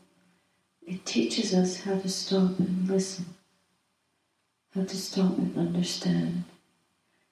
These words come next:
how to stop and taste the present moment, how to breathe, how to be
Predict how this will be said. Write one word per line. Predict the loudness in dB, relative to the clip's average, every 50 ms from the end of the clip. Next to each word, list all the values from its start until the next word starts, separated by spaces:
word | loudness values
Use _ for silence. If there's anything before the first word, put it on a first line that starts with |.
| _ _
how | 0 0 0
to | 0 0
stop | -4 -4 -2 2 4 4 4 4 2 0
and | 0 2 2 2 0 -2 -4 -8 -10 -16 _ _ _ _
taste | -10 -4 0 0 0 0 0 -4 -6 -8
the | -2
present | 2 2 2 2 2 0 -4 -8 -4 0
moment, | 0 2 2 2 0 -2 -4 -6 -12 -20 -20 -20 _ _ _ _ _ _ _ _ _ _ -4
how | -2 -2 -2
to | -2 -6 -6 0
breathe, | 4 4 6 6 6 4 2 0 -4 -8 -16 -20 _ _ _ _ _ _ _ _ _ _ _ _ _ _ _ _ _ _ _ _ _ _ _ _
how | -14 -12 -12
to | -12 -12 -6
be | -4 -2 0 0 0 0 -2 -4